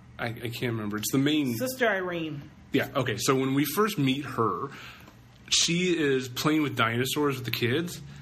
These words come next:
Speaker 1: and she's just, like, kinda goofing around in a classroom and stuff like that. Then, okay, uh, so, so then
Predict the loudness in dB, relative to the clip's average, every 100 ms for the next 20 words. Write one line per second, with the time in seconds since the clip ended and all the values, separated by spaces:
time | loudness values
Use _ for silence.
0 | -16 0 2 2 2 0 2 2 2 0
1 | 2 0 0 2 2 0 0 0 0 0
2 | 0 0 0 0 2 0 2 -2 -2 -12
3 | -2 2 2 0 -2 -2 0 -2 -6 -16
4 | -4 -4 -4 -6 -4 -2 0 0 -2 -8
5 | -16 -18 -4 2 4 4 2